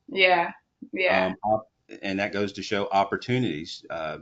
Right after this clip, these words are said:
Speaker 2: you know,
Speaker 1: Mm-hmm.
Speaker 2: just playing, meeting different people opens doors.
Speaker 1: Right.
Speaker 2: Um,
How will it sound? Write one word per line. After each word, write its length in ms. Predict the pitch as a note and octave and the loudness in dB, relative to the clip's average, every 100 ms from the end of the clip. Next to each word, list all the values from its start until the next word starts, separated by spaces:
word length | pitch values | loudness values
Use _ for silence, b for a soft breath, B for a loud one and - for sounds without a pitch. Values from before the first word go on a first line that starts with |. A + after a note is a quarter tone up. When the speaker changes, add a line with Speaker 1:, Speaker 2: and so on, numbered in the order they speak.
| - | -8
Speaker 2:
you 120 | - | -6
know, 80 | D#3 | -4
Speaker 1:
Mm-hmm. 100 | E3 | -4
Speaker 2:
just 280 | E3+ E2+ - | -6 -12 -14
playing, 400 | G2+ G2 A#2 G2 | -2 0 2 2
meeting 320 | G2 B2+ C#3+ | 2 2 2
different 340 | G2 F2 E2+ D2+ | 2 -2 -4 -6
people 400 | F#2 - G#2 G#2 | -6 -4 -4 -4
opens 420 | E2+ F2 G2+ G2+ | -8 -6 -4 -6
doors. 520 | - B2 D#3+ - - - _ _ _ _ - | -2 -2 -2 -6 -14 -20 _ _ _ _ -4
Speaker 1:
Right. 400 | F3 F3 F#3+ E3+ | 2 4 4 0
Speaker 2:
Um, 280 | E3 D#3 | -4 -8